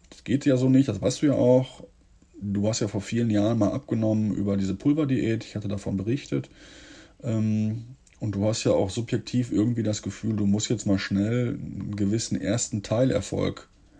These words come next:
erzielen, um die Motivation für dich hochzuhalten.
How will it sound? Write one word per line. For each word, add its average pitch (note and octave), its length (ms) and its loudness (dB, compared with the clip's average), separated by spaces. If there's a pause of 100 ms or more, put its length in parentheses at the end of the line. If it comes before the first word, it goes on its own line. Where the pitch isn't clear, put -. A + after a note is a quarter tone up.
(100)
erzielen, A2 800 2 (580)
um A2+ 200 -2
die G#2+ 100 4
Motivation A2 840 4
für A#2 160 0
dich G2+ 220 2
hochzuhalten. G#2+ 880 4